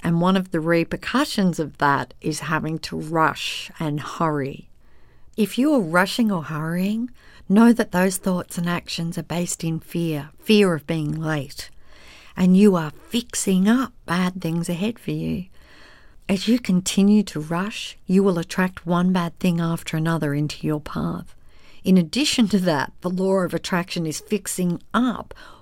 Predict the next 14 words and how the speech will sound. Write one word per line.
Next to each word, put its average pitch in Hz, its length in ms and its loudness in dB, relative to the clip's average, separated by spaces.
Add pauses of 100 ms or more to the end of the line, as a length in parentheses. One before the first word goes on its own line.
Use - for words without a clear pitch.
(100)
more 262 760 6
future 196 520 0
circumstances 170 1040 -4
that 208 140 2
will 190 140 0
cause 185 360 4
you 196 80 -2
to 185 120 -6
rush 160 380 0
and 196 140 2
hurry. 208 560 -2 (720)
You 220 180 8
must 202 320 6
stop - 800 -4